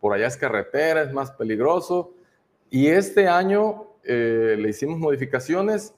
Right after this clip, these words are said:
y sí llegamos a Cuyutlán, salimos de Cuyutlán, una ruta hermosa, eh, les puedo, no sé si ya vieron las fotos o les compartimos fotos, donde pasamos entre manglares, entre las salinas,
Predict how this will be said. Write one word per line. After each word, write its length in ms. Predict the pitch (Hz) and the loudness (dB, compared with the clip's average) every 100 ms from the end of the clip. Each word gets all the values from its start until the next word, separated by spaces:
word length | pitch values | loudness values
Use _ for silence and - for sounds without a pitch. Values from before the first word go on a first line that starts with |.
| - | -4
y 120 | 123 | -4
sí 200 | - 165 | -2 -2
llegamos 580 | 170 156 165 160 - - | 0 0 0 -4 -4 -6
a 80 | |
Cuyutlán, 680 | 117 123 120 156 196 254 240 _ _ _ _ | -4 -4 -2 0 0 -2 -10 _ _ _ _
salimos 440 | - 113 117 156 147 | -2 0 0 -2 -4
de 80 | |
Cuyutlán, 460 | 143 127 131 147 175 | -4 -6 -2 0 0
una 280 | 160 160 156 | -2 0 2
ruta 320 | 143 147 156 | 0 0 2
hermosa, 760 | 135 123 127 151 - 196 196 151 | 2 2 2 2 2 0 2 0
eh, 240 | 120 113 | -2 -4
les 120 | 98 | -8
puedo, 460 | - 120 131 117 - - | -6 -2 -2 -4 -8 -10
no 100 | 117 | -12
sé 120 | 131 | -4
si 80 | 127 | -2
ya 60 | |
vieron 200 | 127 135 | 0 0
las 160 | 117 - | -2 -2
fotos 340 | 123 135 143 | -4 -4 -6
o 60 | 117 | -6
les 120 | 107 | -8
compartimos 640 | - 101 101 - 123 131 | -10 -8 -8 -6 -6 -6
fotos, 460 | 131 123 - 160 - _ _ _ _ _ | -4 -6 -4 -8 -10 _ _ _ _ _
donde 280 | 120 117 110 | -2 0 0
pasamos 540 | 113 107 123 139 135 | -2 -2 -2 -2 -6
entre 220 | 131 120 | -6 -2
manglares, 760 | 110 107 98 104 107 123 127 123 | -2 -2 0 0 2 2 -2 -2
entre 260 | 110 110 | -6 -2
las 200 | 104 101 | 0 0
salinas, 760 | - 95 104 127 135 131 127 - | 0 -2 0 -2 -2 -2 -4 -8